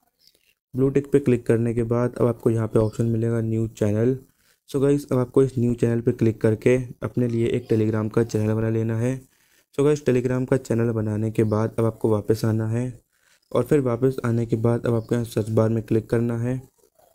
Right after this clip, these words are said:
सर्च बार में क्लिक करने के बाद अब आपको यहाँ पे सर्च करना है बोट फादर। और गाइस, बोट फादर सर्च करने के बाद अब आपको इस वाले बोट को जो है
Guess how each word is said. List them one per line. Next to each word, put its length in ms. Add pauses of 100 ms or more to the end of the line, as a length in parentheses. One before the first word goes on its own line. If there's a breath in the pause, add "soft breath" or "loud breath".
(600)
सर्च 300
बार 240
में 120
क्लिक 280
करने 240
के 120
बाद 320
अब 60
आपको 240
यहाँ 140
पे 140
सर्च 260
करना 320
है 200 (3500)
बोट 280
फादर। 480 (280)
और 120
गाइस, 300
बोट 200
फादर 320
सर्च 280
करने 280
के 120
बाद 280
अब 120
आपको 380 (540 soft breath)
इस 160
वाले 220
बोट 240
को 120
जो 120
है 260